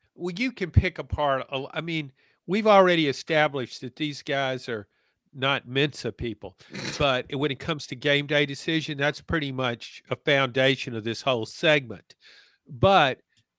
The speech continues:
Speaker 1: I think in terms of what he does with a program, how many people do you think could have done what he did at Vanderbilt?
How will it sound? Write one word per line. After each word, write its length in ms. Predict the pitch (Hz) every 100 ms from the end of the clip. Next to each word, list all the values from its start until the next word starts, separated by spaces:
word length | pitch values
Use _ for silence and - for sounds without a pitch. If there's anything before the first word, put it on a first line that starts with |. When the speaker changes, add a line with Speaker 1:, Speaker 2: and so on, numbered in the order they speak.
| _
Speaker 1:
I 140 | 143
think 340 | 143 170 165 147
in 100 | 127
terms 460 | - 170 160 143
of 100 | 131
what 180 | 117 151
he 80 | 143
does 360 | 147 147 143
with 160 | 135 117
a 60 | 117
program, 640 | - 156 151 127 104 95 _ _ _ _ _ _ _ _ _ -
how 220 | - 226
many 280 | 277 240 160
people 420 | - 185 185 156
do 100 | 131
you 120 | 131
think 320 | - 151 139
could 140 | - 127
have 120 | 110
done 220 | 127 123
what 120 | 107
he 100 | 110
did 220 | 107 117
at 120 | 107 -
Vanderbilt? 560 | 110 135 117 - 90